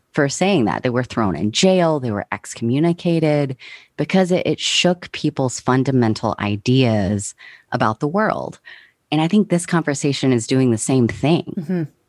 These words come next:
Speaker 2: Yeah, I think that's probably one of the first things that we, as a parent, that we attach to.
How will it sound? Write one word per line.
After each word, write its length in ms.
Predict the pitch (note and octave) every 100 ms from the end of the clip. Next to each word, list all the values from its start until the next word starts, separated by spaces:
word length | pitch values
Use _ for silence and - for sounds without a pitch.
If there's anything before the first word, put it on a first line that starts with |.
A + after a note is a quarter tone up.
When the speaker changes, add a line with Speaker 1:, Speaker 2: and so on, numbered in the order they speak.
| _ _ _ - - F3 -
Speaker 2:
Yeah, 180 | G#3+
I 120 | G3 F3
think 240 | A3+ G#3+
that's 320 | A3+ G#3+ -
probably 440 | - G#3+ G#3 G3 F#3
one 240 | F3+ G3
of 60 | E3+
the 80 |
first 320 | E3 G#3+ G#3+ -
things 220 | F#3+ F3
that 160 | E3
we, 260 | F3 E3+ D3+ -
as 160 | - E3
a 60 |
parent, 800 | D#3 - C#4 G3 - - - - - _ - _
that 200 | - E3+
we 200 | E3 F3+ E3+
attach 540 | D#3 G#3 C4 B3+ -
to. 440 | - C3 - -